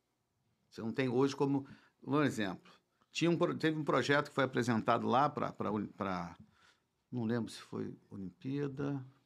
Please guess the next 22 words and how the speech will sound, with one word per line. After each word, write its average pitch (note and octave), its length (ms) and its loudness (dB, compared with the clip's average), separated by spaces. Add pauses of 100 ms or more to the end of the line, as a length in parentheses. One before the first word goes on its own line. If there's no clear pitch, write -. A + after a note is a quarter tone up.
(140)
foi - 120 -12
pra A#2+ 140 -4
Olimpíada. A2+ 580 -6 (1000)
Existia G2+ 240 -4
um A2 60 2
projeto B2+ 800 2 (760)
onde A#2 340 0
o - 20 0
estádio A#2+ 320 0
passaria A#2+ 280 -2
a - 20 -2
ser A#2 140 -4
de A2+ 80 -6
quinze C3 300 -2
mil A2+ 140 -4
pessoas, C3 600 -6 (880)
seria G#2+ 200 -8
um G#2+ 40 -4
estádio G#2 300 -6
quadradinho G#2 640 -2
e C#3+ 40 -4
tal C#3 400 -4